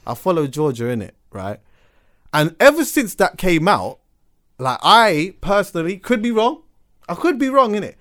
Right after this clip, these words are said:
But I've been seeing a lot more of the boyfriend now. <laughs>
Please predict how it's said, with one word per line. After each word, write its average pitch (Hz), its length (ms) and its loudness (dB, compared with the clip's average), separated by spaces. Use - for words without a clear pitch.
But 160 80 2
I've 170 160 4
been 214 160 0
seeing 247 300 -2
a 214 40 0
lot 208 220 0
more 185 320 4
of 147 160 2
the 139 60 -6
boyfriend 139 600 2
now. 104 300 -8
<laughs> - 60 -16